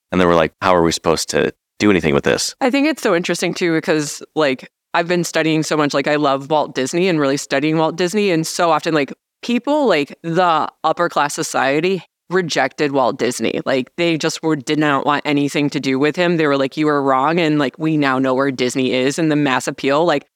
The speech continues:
Speaker 2: I think it's so interesting is that we're seeking approval from these quote unquote people that hold this status symbols and markers. And I think we need to remind ourselves so often that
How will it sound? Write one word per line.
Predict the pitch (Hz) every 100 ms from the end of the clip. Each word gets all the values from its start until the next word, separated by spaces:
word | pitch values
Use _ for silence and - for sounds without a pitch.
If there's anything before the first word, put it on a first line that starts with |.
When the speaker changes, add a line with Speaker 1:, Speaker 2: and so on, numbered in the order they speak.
| _ -
Speaker 2:
I |
think | 185 202 190
it's | 170
so | 185 156
interesting | 165 156 160
is | 147 147
that | 147
we're | 151 151 143 135 _ _
seeking | - 208 208 208 180
approval | 151 - - 165 175 160 143 139
from | - 151 151 147 135
these | 151 147 143 - _
quote | - 185 175
unquote | 165 165 160 147 - -
people | - 214 208 175 156 143 143
that | 139 135 - -
hold | 175 160
this | 160 151
status | - - 147 147
symbols | - 160 160 156
and |
markers. | 147 143 208 208
And | 180 170
I | 165
think | 156 185
we | - 208
need | 175
to | -
remind | 151 139 135 208
ourselves | 202 - 131 -
so | 151
often | 135 175 147
that | 139